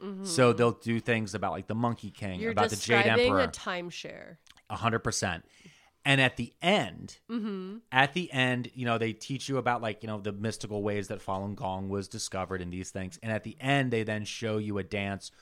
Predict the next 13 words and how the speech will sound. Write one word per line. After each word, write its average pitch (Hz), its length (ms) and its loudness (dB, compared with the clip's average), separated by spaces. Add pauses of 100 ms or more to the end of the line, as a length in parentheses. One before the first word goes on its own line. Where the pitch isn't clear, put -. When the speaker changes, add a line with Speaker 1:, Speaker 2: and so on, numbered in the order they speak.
(300)
Speaker 2:
where 113 340 2
a 104 140 0
woman 113 460 2
is 110 220 -6
trying 104 460 -4
to 101 340 -6
protest 104 600 -4
on 104 100 -6
behalf 107 420 -4
of 117 60 -8
the 104 60 -6
Falun 92 400 -4
Gong. 80 440 -6